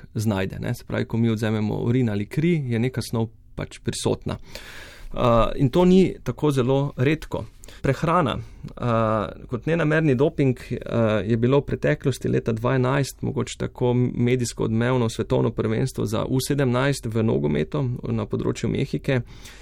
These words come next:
kjer je kar polovica vzorcev nogometašev imela prisotnost klenbuterola. Zdaj, klenbuterol, ehm, je v nekaterih državah zelo pogost, eh, pri, eh, v živinoreji, ne, kajti ima seveda anabolne učinke ali,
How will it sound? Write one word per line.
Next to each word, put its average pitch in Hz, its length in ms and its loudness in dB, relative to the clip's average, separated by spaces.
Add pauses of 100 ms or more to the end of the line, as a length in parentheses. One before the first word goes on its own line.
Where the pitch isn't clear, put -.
kjer 139 180 2
je 139 80 4
kar 143 160 2
polovica 131 500 2
vzorcev 123 680 0 (220)
nogometašev 113 840 0
imela 120 300 2
prisotnost - 600 -4
klenbuterola. 110 880 0 (880)
Zdaj, - 160 0
klenbuterol, 165 880 4
ehm, 117 560 4 (720)
je 135 200 2
v 156 60 4
nekaterih 139 460 2
državah 123 480 4
zelo 131 600 2
pogost, 117 500 0
eh, 110 320 -2
pri, 127 360 2
eh, 123 120 0 (560)
v 113 180 2
živinoreji, 117 640 2
ne, 127 180 -2
kajti 120 260 -8
ima 117 180 -2
seveda 120 280 -6
anabolne 113 500 2
učinke 135 600 -2
ali, - 160 -8